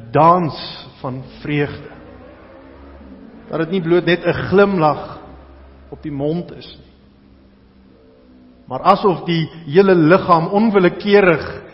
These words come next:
wil jubel en juig van blydskap en vreugde. Want geliefdes, in die afskeid van 'n geliefde, wanneer ons gekonfronteer word met die dood,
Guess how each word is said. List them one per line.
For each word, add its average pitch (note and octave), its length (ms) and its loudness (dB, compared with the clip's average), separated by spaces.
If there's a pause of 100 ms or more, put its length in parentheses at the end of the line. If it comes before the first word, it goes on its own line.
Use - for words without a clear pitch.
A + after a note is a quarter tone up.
(120)
wil F3 160 4
jubel G#3 460 6
en F3+ 120 2
juig G3 480 6
van F3 220 -2
blydskap F3+ 600 2
en D#3+ 180 -4 (160)
vreugde. A3 480 -2 (2000)
Want C3 120 -20
geliefdes, C#3 460 -10
in B2+ 160 -10
die B2 200 -10 (1080)
afskeid C#3 600 -6 (1000)
van B2+ 180 -12
'n B2+ 40 -12
geliefde, B2+ 540 -16 (1600)
wanneer D3 180 -16
ons D3 140 -14
gekonfronteer C3+ 880 -8
word C#3+ 260 -10
met B2 100 -10
die G#2+ 140 -12
dood, B2 320 -12